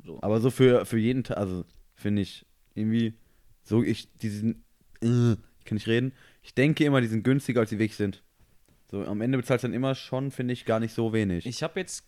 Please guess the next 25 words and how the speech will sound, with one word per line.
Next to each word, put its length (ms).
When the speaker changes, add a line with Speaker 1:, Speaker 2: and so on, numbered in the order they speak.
Speaker 1:
bei 140
dem 160
einen, 260
den 160
ich 160
mir 80
da 80
geholt 380
hab, 240
glaub 180
ich, 140
fünf 420
Euro 460
für 160
einen 80
Tagespass 600
gekauft, 480
äh, 220
Speaker 2:
Ja, 100
gut, 120
Speaker 1:
bezahlt. 220
Speaker 2:
das 60
ist 100
natürlich 300
mega. 380